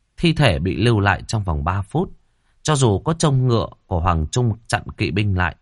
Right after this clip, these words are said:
thì Cao Thuận vẫn phải mang bộ binh ra quyết chiến với bộ binh của địch. Dưới sự giúp đỡ của Hoắc Khứ Bệnh, thanh lý được đám tàn binh. Hệ thống còn lại được một vạn bảy ngàn tên binh lính.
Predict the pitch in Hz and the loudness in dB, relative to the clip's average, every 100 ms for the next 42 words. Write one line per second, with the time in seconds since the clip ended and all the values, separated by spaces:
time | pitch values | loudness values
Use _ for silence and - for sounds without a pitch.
0 | _ - 98 131 123 120 - - _ _ | _ -10 -2 -2 0 -2 -4 -6 _ _
1 | _ - 139 - 104 82 113 110 107 98 | _ -4 -4 -2 0 0 0 0 -2 2
2 | 104 92 95 - 165 - 104 127 165 120 | 2 0 -2 -2 -4 -2 0 0 0 -2
3 | - 104 92 73 67 73 - _ _ _ | 0 0 0 -4 -4 -6 -10 _ _ _
4 | _ _ _ 110 151 170 98 139 160 113 | _ _ _ 2 2 2 0 0 0 0
5 | 120 95 80 147 - 110 131 95 - _ | 0 0 0 -2 -2 -2 0 0 -6 _
6 | - 131 117 139 160 - 90 127 92 76 | -4 0 0 0 -4 -2 -2 0 0 0
7 | 71 101 98 _ _ _ _ _ _ _ | 0 -2 -4 _ _ _ _ _ _ _
8 | _ _ _ _ _ _ _ _ _ - | _ _ _ _ _ _ _ _ _ -20
9 | - _ _ _ _ _ _ _ _ _ | -20 _ _ _ _ _ _ _ _ _
10 | - 131 92 123 120 180 226 - _ 117 | -4 0 0 2 0 0 -4 -16 _ 2
11 | 98 98 90 95 82 92 82 95 90 - | 4 2 0 -4 -2 -2 -2 -2 -4 -8
12 | _ _ - 110 82 64 60 78 82 78 | _ _ 0 2 2 0 -4 -2 -2 -2
13 | 71 110 101 95 101 98 92 92 147 | -2 -2 0 0 0 0 0 -2 -4